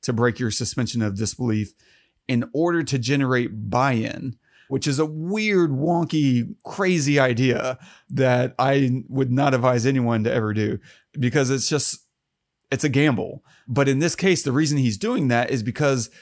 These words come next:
some of the things that happen in this are so outlandish that he wants to make sure you believe that this can happen, that this is a real thing, to give you buy-in to the idea that, you know, frogs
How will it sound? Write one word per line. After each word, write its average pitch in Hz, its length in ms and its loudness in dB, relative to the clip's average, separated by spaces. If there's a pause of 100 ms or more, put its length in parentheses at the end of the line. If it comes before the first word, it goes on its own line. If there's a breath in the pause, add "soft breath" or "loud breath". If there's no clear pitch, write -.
(140 loud breath)
some - 300 -4
of 160 60 -4
the 139 100 -4
things 151 280 0
that 120 100 -2
happen 160 480 -4
in 113 140 2
this 110 320 0
are 113 100 -10
so 175 340 -2
outlandish 135 720 0 (260 loud breath)
that 117 160 -2
he 127 220 0
wants 156 240 0
to 165 100 -2
make 143 160 0
sure 143 340 0
you 127 360 0
believe 156 560 2
that 110 180 -2
this 165 200 0
can 151 260 -2
happen, 131 420 -2
that 127 140 -6
this 143 180 -2
is 127 120 -2
a 120 60 0
real 131 260 0
thing, 135 420 -4 (560 loud breath)
to 127 120 -2
give 123 220 0
you 131 100 2
buy-in 117 560 2 (220 loud breath)
to - 100 -8
the 117 140 2
idea 117 320 2
that, 110 300 0 (280 soft breath)
you 113 80 -4
know, 110 200 2
frogs 123 800 0